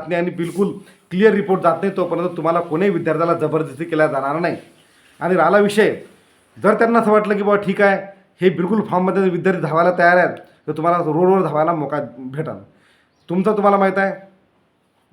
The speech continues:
तुम्हाला यावर्षी मेरिटमध्ये यायला किती मार्क्स लागतील याच्यावर मी वेगळा व्हिडिओ बनवणार आहे, परंतु तुमच्या मनातला डाऊट दूर करणं गरजेचं होता. फ-, फ-, फक्त विद्यार्थी मित्र, पावसाचे दिवस आहे,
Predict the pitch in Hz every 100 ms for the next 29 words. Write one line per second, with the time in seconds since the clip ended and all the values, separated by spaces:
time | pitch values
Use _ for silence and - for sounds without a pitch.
0 | 127 170 196 202 170 202 220 208 190 143
1 | - - _ 127 135 190 220 214 196 190
2 | 190 185 185 208 185 170 175 165 160 165
3 | 156 135 135 156 160 160 165 165 165 160
4 | 160 - - _ - 180 151 214 175 196
5 | 175 180 185 151 190 160 185 170 170 160
6 | 147 143 147 139 123 - 160 156 151 147
7 | 165 - 185 170 180 170 175 180 180 131
8 | 147 185 170 180 165 127